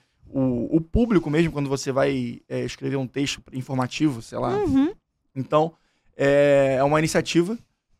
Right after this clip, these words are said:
Speaker 1: que não começa com o Barroso, né? Não começa com esse paper, na verdade.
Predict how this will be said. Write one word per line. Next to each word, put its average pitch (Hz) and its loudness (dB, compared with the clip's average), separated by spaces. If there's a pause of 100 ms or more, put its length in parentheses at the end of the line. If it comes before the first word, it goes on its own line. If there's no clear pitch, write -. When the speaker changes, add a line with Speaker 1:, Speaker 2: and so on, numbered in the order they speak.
(120)
Speaker 1:
que 151 -2
não 165 4
começa 202 2 (280)
com 165 0
o 156 -4
Barroso, 151 4
né? 165 2
Não 160 -2
começa 175 0
com 180 0
esse - 0
paper, 165 2
na 123 0
verdade. 117 0